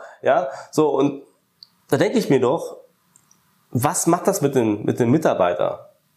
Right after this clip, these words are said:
Wir haben noch in den neunzigern oder Anfang der zweitausender alle so viele Melonen kaputt gehen sehen, bei, wo uns gesagt wurde, ihr müsst Fahrradhelm tragen. Ich meine, ich hoffe, du trägst auch Fahrradhelm. <laughs> Ja,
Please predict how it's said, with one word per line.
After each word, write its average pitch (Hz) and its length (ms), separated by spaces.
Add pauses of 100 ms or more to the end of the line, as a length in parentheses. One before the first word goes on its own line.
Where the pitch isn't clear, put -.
(760)
Wir 123 160
haben 185 140
noch 180 160
in 165 60
den 131 160
neunzigern 147 640
oder 120 200
Anfang 139 220
der 113 100
zweitausender 143 800
alle 170 280
so 175 140
viele 175 220
Melonen 151 580
kaputt - 560
gehen 143 320
sehen, 143 440 (380)
bei, 127 260 (280)
wo 135 160
uns 147 180
gesagt 135 420
wurde, 139 260
ihr 139 180
müsst 135 400 (140)
Fahrradhelm 143 560
tragen. 95 420 (540)
Ich - 60
meine, 123 120
ich - 40
hoffe, 147 220
du 135 260
trägst 135 240
auch 170 160
Fahrradhelm. 156 560 (280)
<laughs> - 260
Ja, 135 240